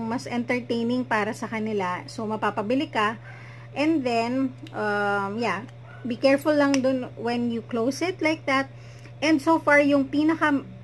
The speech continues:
um, sara niya, yung pang sara niya dito sa end, okay naman. Kasi when you push it like that. Lock naman. So, hindi siya maluwag.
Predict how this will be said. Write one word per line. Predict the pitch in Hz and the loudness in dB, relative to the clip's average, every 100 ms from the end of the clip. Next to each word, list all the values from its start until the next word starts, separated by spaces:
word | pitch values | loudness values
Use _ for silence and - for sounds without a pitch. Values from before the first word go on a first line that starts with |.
| - - - - - - - | -18 -18 -18 -18 -18 -14 -2
um, | 240 226 214 208 214 202 - - | 0 2 0 -2 -4 -10 -16 -18
sara | - - 285 311 | -2 4 6 6
niya, | 311 285 | 4 4
yung | 311 285 | 2 4
pang | 302 | 2
sara | 285 277 | 2 2
niya | 277 254 | 2 2
dito | 220 220 220 240 | -2 -4 -2 -2
sa | - 233 214 208 - | -2 -2 -2 -4 -6
end, | 202 214 202 - - - - - - | -6 -4 -6 -10 -16 -18 -18 -18 -4
okay | 254 254 247 | -2 0 -2
naman. | 226 196 180 | -2 -2 -4
Kasi | 214 247 | -6 -2
when | 220 214 | 0 0
you | 214 196 - - - | -4 -8 -14 -18 -4
push | - 294 311 | 0 2 0
it | |
like | 240 220 | -2 -2
that. | 202 - - - - - - - - | -4 -8 -8 -10 -12 -18 -16 -16 -4
Lock | 254 262 254 | 2 2 2
naman. | 214 202 185 196 | 0 -2 -2 2
So, | |
hindi | 262 285 294 | 4 6 4
siya | 311 | 2
maluwag. | 294 277 226 190 226 254 | 2 4 4 4 2 -2